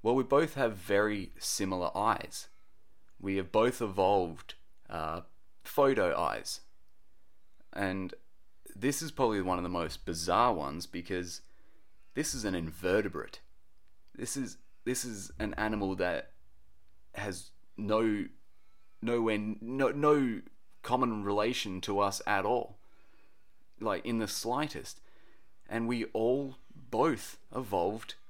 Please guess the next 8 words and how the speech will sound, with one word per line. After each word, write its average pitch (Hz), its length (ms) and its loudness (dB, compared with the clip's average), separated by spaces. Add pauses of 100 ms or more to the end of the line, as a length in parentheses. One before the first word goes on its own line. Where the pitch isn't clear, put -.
(200)
very 127 380 0
similar 95 540 0
eyes. 151 500 -8 (880)
Now, 110 140 0
eyes 139 480 4 (720)
started 107 600 6
from 90 520 2 (420)
little 120 460 6